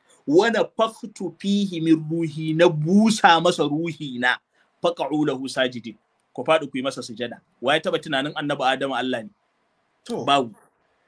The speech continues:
Speaker 2: Mhm.
Speaker 1: Allah ya ce, "Innamal masihu Isa ibn Maryama rasulullah." Annabi Isa dai babban manzo ne. "Wa kalimatuhu," Annabi Isa kalman Allah ne. Wa ya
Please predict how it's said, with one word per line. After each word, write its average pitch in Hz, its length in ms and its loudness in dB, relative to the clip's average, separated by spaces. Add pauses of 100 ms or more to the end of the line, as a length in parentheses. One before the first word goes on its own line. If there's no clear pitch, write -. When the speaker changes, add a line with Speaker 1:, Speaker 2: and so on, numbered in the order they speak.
(240)
Speaker 2:
Mhm. 110 100 -18
Speaker 1:
Allah 214 320 4
ya 202 80 -4
ce, 202 140 -10 (100)
"Innamal 175 420 -8
masihu 160 480 -12
Isa 170 300 -2
ibn 170 180 -4
Maryama 147 460 -4
rasulullah." 127 720 -8 (500)
Annabi 160 460 -6
Isa 196 400 -2
dai 185 160 4
babban 170 560 0
manzo 131 420 0
ne. 107 80 -6 (600)
"Wa 160 140 6
kalimatuhu," 185 840 0
Annabi 160 320 -2
Isa 151 320 -4
kalman 160 640 0
Allah 131 400 -2
ne. - 80 -20 (400)
Wa 143 160 4
ya - 20 2